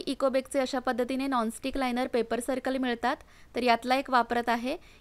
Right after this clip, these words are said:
याच्यामध्ये वेगवेगळ्या साईज पण अव्हेलेबल असतात. तर बघू शकता, अशा पद्धतीने आपण टीनला ग्रीस करणार आहोत. तुम्हाला वाटलं तर तुम्ही साईडला सुद्धा Audi Ecobake लावू शकता किंवा तुमच्याकडे हा नसेल तर तुम्ही बटर पेपर पण लावू शकता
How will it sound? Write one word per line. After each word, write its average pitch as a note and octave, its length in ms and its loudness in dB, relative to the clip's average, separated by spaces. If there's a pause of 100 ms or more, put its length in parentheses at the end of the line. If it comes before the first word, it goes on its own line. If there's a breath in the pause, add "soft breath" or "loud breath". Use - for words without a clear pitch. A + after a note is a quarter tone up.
याच्यामध्ये C#4 420 2
वेगवेगळ्या C4 400 2
साईज C4 260 0
पण C#4 220 -2
अव्हेलेबल B3+ 500 -2
असतात. B3 420 -2 (520 soft breath)
तर A#3 200 2
बघू A#3 220 2
शकता, D4+ 400 -2 (260)
अशा A#3+ 200 0
पद्धतीने B3 420 0
आपण B3+ 240 -2
टीनला B3+ 280 0
ग्रीस B3 260 -2
करणार B3 300 -2
आहोत. B3 260 0 (420 loud breath)
तुम्हाला D4 300 4
वाटलं C#4 360 6
तर D4+ 80 4
तुम्ही D#4 180 0
साईडला B3 380 2
सुद्धा C4+ 320 2
Audi B3+ 200 0
Ecobake C4+ 420 -2
लावू A3 200 4
शकता A#3+ 440 -2 (440)
किंवा C#4 300 6
तुमच्याकडे C#4 440 2
हा D4+ 180 2
नसेल C#4+ 360 0
तर C#4+ 80 2
तुम्ही D4+ 180 0
बटर B3+ 280 0
पेपर C#4 240 -2
पण D4 140 -2
लावू C#4 200 2
शकता C#4+ 420 -4